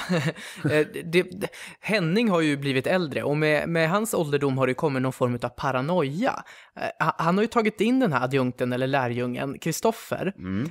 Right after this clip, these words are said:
Speaker 1: men
Speaker 2: Han framställs ju som väldigt trevlig.
Speaker 1: Ja, väldigt trevlig.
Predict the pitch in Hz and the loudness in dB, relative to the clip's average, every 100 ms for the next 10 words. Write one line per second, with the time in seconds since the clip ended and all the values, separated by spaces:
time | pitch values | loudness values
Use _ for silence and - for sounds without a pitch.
0 | - 151 151 156 160 - _ _ _ - | -6 0 2 2 -2 -8 _ _ _ 0
1 | 165 202 226 190 - 110 127 123 160 254 | 0 2 2 2 0 2 2 0 2 2
2 | 160 101 - 175 143 90 160 - - _ | 2 -2 0 2 2 2 0 0 -8 _
3 | _ _ 165 147 147 - _ _ 160 143 | _ _ 2 4 2 -10 _ _ -8 -2
4 | 160 151 120 139 143 - 113 - | 0 0 2 0 0 -2 -6 -8